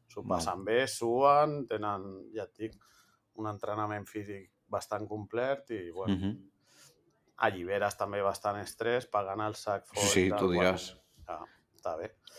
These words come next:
Speaker 1: I,
Speaker 2: I
Speaker 1: bueno, i, i els que pugen, la gran majoria també puja a divertir-se, no van a,
Speaker 2: Ahà.
Speaker 1: allò a, a, a arrencar-te el cap, saps? Van, van a
Speaker 2: Mhm.
Speaker 1: fer, pues, això,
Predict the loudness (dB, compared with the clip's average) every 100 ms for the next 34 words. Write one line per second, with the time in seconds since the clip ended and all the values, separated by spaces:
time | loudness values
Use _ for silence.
0 | -20 -18 -16 -16 -20 _ _ -4 0 4
1 | 6 8 8 8 6 2 2 2 6 8
2 | 8 8 2 -2 0 0 4 8 8 6
3 | -2 -12 -18 -18 _ _ _ _ _ _
4 | _ -2 2 4 4 4 2 2 -2 0
5 | 4 4 4 0 0 -4 -2 0 4 2
6 | 0 -6 -6 -2 -4 -4 _ -4 -2 2
7 | 4 4 4 4 2 2 0 0 0 2
8 | 4 4 2 0 -2 -4 -4 -4 -2 -2
9 | -4 -8 -4 -4 -4 -6 -8 -8 -8 -4
10 | -6 -6 -12 -4 -2 0 -2 -2 -2 -2
11 | 0 2 0 -2 -2